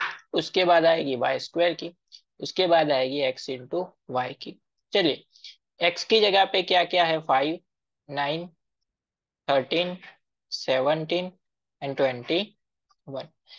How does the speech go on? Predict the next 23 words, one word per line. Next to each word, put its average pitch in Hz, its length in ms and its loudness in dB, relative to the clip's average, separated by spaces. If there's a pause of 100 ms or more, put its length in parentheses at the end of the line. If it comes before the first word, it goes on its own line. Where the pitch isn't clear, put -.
(240)
वाई 165 180 4
की 220 160 -6
जगह 196 280 0
पे 185 200 -4
क्या 170 220 0
है? 160 160 -4
ट्वेल्व, 151 460 -2 (1000)
ट्वेंटी, 147 500 -2
ट्वेंटी - 1200 -4
फ़ाइव, 143 400 0 (680)
थर्टी 143 380 0
थ्री, 151 320 -2 (680)
थर्टी 147 380 0
फ़ाइव। - 520 -14 (500)
एक्स 190 260 0
स्क्वायर 190 360 4
यानी 147 240 2
कि 190 100 2
फ़ाइव 175 380 2
का 196 120 4
स्क्वायर 170 360 2
ट्वेंटी 143 460 -4
फ़ाइव, 165 340 -4